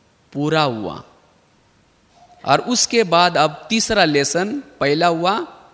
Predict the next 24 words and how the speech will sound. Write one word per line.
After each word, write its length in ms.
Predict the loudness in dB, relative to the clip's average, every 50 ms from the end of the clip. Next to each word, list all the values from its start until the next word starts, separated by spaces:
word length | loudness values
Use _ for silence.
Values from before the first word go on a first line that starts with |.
| _ _ _ _ _ _ _ _ _ _ _ _ _ _ _ _ -10
भागवत 500 | -4 -2 -2 0 2 0 0 0 -2 -4
का, 240 | -4 -4 -4 -4 -8 -12
दूसरा 340 | -10 -8 -6 -2 0 2 2
हुआ 460 | 0 0 0 0 0 -2 -2 -6 -10 -16 -20 -20 _ _ _ _ _ _ _ _ _ _ _ _ _ -18
गीता 480 | -16 -8 -6 -6 -6 0 2 2 2 2
का, 200 | 2 -2 -2 -2
अब 560 | -2 -6 -10 -18 -6 -4 -4 -4 -4 -8 -10 -6
तीसरा 340 | -4 -4 -2 0 0 0 0
लेसन 440 | 0 0 -2 -2 -2 -4 -4 -4
है 280 | -4 -4 -4 -4 -6 -10 -12 _ _ _ _ _ _ _ _ _ _ _ _ _ _ _ _ -12
महाभारत 760 | -8 -6 -4 -2 0 0 0 2 2 2 2 0 -4 -8 -16 -20
का। 120 | -20 -20 -20 _ _ _ _ _ _ _ _ _ _ _ _ _ _ _ _ _ _ _ _ _ _ _ _ _ _ _ _ _ _ _ _ _ _ _ _ _ _ _ _ _ -20 -10
जब 240 | -2 -2 -2 -2
अर्जुन 440 | 0 0 0 0 0 0 -4 -6 -6
तैयार 460 | -2 -2 -2 -2 0 0 0 0 0
होता 300 | -2 -4 -4 0 2 2
है 240 | 2 2 -2 -8 -12
उसके 320 | -14 -14 -10 -8 -6 -6 -4
बाद 200 | -4 -4 -4 -2
क्या 160 | -2 -2 -2
शुरू 220 | -2 -2 -4 -4
हो 60 | -2
जाता 260 | -4 -4 -8 -8 -12 -18
है, 80 | -18